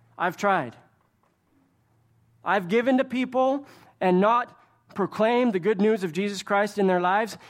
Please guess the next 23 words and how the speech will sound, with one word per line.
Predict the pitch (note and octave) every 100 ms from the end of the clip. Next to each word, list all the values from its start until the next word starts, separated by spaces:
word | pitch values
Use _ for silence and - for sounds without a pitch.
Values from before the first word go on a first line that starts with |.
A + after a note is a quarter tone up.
| -
and | F#3+ G3+
they | G3
come | G#3+ B3+
back | B3 A#3+ F3
worse | F#3+ C#4 C4+
than | - A3
if | G#3+ A#3
I | A3
had | A3+ F#3+ - -
not | G#3 A#3+
even | B3 A#3
given | A3+ A#3
them | A#3+ A#3+
anything | A#3 B3 A3+
at | G3
all. | B3 G3 A2 - _ _ _ _ _ _ _ _
They | G3+
come | A3 D4
back | C4 C4 G#3
more | G3 C4+ D4+
hungry, | B3 B3+ G3+ F3 C#3+ G#2 - - -
more | F#3 C#4 D#4 D4+ B3+ - _ _
desperate, | E3 A#3 A3+ - G#3+ E3+